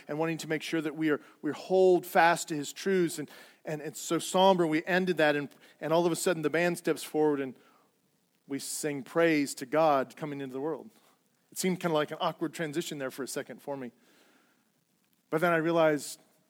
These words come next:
what better transition? The more we understand the depths of our problem, the more our praise should rise to him, right? Because he has delivered us from our greatest need.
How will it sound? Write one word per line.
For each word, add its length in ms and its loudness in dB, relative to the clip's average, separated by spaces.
what 280 -2
better 240 0
transition? 520 -12
The 100 -4
more 240 4
we 160 2
understand 540 -2
the 40 -6
depths 360 -2
of 120 -6
our 140 -2
problem, 580 -2
the 120 -4
more 260 -2
our 100 -2
praise 540 -8
should 260 -12
rise 480 -10
to 80 -14
him, 200 -18
right? 260 -16
Because 320 -8
he 100 -4
has 100 -8
delivered 520 -6
us 240 -12
from 180 -12
our 100 -14
greatest 400 -14
need. 280 -20